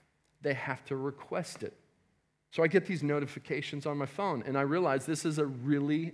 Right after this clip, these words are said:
bad idea because they're always coming out with these silly, dumb games constantly. And so I'm getting these app requests. And so what typically happens, it happens on almost a daily basis,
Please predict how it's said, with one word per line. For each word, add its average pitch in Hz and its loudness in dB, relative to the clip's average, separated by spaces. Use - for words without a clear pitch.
bad 139 8
idea 156 6
because 165 10
they're 196 12
always 233 12
coming 214 8
out 196 10
with 196 8
these 190 6
silly, 233 8
dumb 190 8
games 165 10
constantly. 156 2
And 147 2
so 165 6
I'm 160 6
getting 170 8
these 180 6
app 214 2
requests. - -4
And 151 0
so 185 10
what 160 6
typically 190 6
happens, 160 6
it 135 2
happens 156 2
on 143 2
almost 156 0
a 147 -6
daily 135 4
basis, 117 0